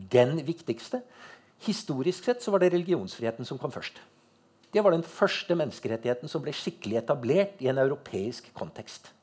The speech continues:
Eh, <clears throat> og det skjer etter at vi hadde religionskrigene i lange baner, og fyrstene innså, «Vi kan ikke, jeg kan ikke slå i hjel mine katolske underordnede», og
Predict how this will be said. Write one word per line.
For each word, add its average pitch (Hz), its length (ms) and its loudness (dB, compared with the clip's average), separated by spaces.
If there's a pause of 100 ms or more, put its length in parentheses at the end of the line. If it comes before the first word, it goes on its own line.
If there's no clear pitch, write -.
(1040)
Eh, 131 300 4 (180)
<clears throat> - 500 4
og 151 100 -2
det 160 180 6 (960)
skjer 165 460 6
etter - 560 -2
at 160 120 2
vi 165 80 2
hadde 143 220 6
religionskrigene 135 880 0
i 151 180 -4 (500)
lange 151 200 10
baner, 165 400 6
og 147 280 10
fyrstene 165 360 -2 (120)
innså, 127 260 0
«Vi 196 100 -6
kan 92 300 -6
ikke, 127 220 2 (600)
jeg 180 280 10
kan 135 180 8
ikke 147 240 2 (380)
slå 180 180 2 (140)
i 107 100 0
hjel 139 220 6
mine 127 260 -4
katolske 131 880 -2
underordnede», 113 600 0
og 180 140 0